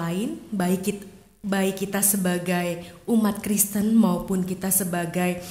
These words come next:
umat Muslim ataupun agama yang lain. Karena kita satu,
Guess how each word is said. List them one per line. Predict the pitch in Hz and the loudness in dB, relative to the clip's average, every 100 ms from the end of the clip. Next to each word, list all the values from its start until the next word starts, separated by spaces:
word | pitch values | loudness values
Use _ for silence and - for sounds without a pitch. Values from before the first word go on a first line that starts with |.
| - - | -14 -4
umat | 208 196 190 - - | 0 2 2 -2 0
Muslim | 208 202 220 277 | 2 2 2 0
ataupun | 233 202 185 214 | 0 -2 -2 -2
agama | 202 190 185 180 | -2 0 2 2
yang | 175 170 | 2 -2
lain. | 156 160 147 - - - _ - | -4 -4 -6 -12 -20 -20 _ -2
Karena | 196 | -2
kita | 202 202 202 | 0 0 0
satu, | 202 185 180 | 0 -2 -4